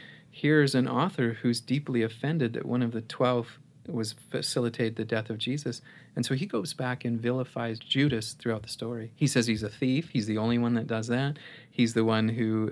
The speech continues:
who has, uh, the more intimate arrest scene. And all of those are meant to point out Judas was really a bad guy. You mentioned one about Matthew. Matthew has more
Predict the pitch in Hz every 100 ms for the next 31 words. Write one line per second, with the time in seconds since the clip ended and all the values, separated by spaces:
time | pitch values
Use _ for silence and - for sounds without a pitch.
0 | 117 107 104 117 113 - 113 110 - 120
1 | 117 113 147 139 - 127 117 117 110 113
2 | 113 - - 113 113 147 - - - 127
3 | 127 170 143 135 127 123 127 - 123 -
4 | 120 131 151 - - - - 120 - 135
5 | 120 131 123 117 120 113 113 113 117 135
6 | 127 113 113 - - - - 143 143 135
7 | 135 127 127 123 120 120 123 117 139 165
8 | 110 107 - - - - - - 120 117
9 | 123 147 165 123 110 - 117 113 113 113
10 | 117 131 156 180